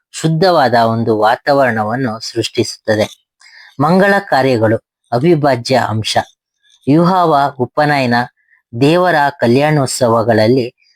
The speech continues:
ಬಾಳೆಕಂಬವನ್ನು ಮಂತ್ರದೊಂದಿಗೆ ಕಟ್ಟುವುದು ಕಡ್ಡಾಯವಾಗಿದೆ. ಇದು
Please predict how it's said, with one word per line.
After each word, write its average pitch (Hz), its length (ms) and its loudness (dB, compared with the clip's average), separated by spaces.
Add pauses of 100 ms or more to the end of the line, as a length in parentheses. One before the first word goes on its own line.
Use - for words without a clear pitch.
(180)
ಬಾಳೆಕಂಬವನ್ನು 127 1000 0
ಮಂತ್ರದೊಂದಿಗೆ 117 920 0
ಕಟ್ಟುವುದು 110 680 -4 (200)
ಕಡ್ಡಾಯವಾಗಿದೆ. 107 800 0 (560)
ಇದು 185 220 4